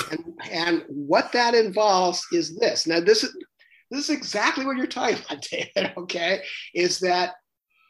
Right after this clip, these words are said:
a human being will wear sensors on her or him and have a microphone, and then we'll have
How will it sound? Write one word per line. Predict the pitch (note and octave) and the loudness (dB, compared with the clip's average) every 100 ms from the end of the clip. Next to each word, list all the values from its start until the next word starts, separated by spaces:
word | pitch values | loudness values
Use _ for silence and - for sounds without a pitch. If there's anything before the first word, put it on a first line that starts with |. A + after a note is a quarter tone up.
| _ _ - | _ _ 0
a | E3+ | 0
human | - - B3+ C4+ C4 A#3 E3+ | 0 -2 0 2 2 0 2
being | D#3 G3 F#3 - - _ _ _ _ _ _ _ - | 6 8 6 2 -10 _ _ _ _ _ _ _ -6
will | D#3+ F3+ E3+ | 0 4 4
wear | E3+ F3+ F3+ F3 | 6 4 4 2
sensors | - - G#3 A3 A3 - - - - - - _ _ _ D3 | 2 2 2 0 0 -2 -4 -10 -10 -8 -10 _ _ _ -4
on | D#3 F3 | -4 -4
her | - F#3+ F#3+ F#3+ F#3 | -4 0 2 2 -2
or | D#3 D3+ | -2 -4
him | D3+ F3+ D3 - - _ _ _ - - - | -4 -6 -6 -8 -20 _ _ _ -20 -20 -10
and | D#3 E3+ E3+ | -4 0 0
have | E3+ D#3+ | 0 -2
a | D#3+ | -4
microphone, | D3+ E3 E3+ D3+ - - - - - - | 0 0 0 -4 -12 -16 -18 -20 -16 -6
and | D3+ E3 | -2 0
then | F3 E3+ E3+ - _ | 2 0 -4 -10 _
we'll | D3 E3 E3 D#3 | -2 2 2 0
have | D3+ D3 C#3+ C#3 | -2 -2 -2 -6